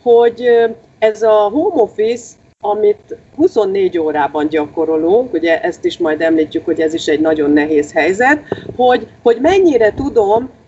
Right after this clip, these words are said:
változatossá tenni a napomat. Tehát, hogy most akkor dolgozom, most így öltözök,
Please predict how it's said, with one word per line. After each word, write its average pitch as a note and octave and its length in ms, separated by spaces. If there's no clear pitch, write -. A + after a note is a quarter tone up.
változatossá G#3+ 1040
tenni A3 260
a G#3 80
napomat. F3+ 540
Tehát, A3 320
hogy A#3+ 180
most C4 260
akkor G#3+ 320
dolgozom, G#3 720
most G#3+ 260
így G3 280
öltözök, A#3 720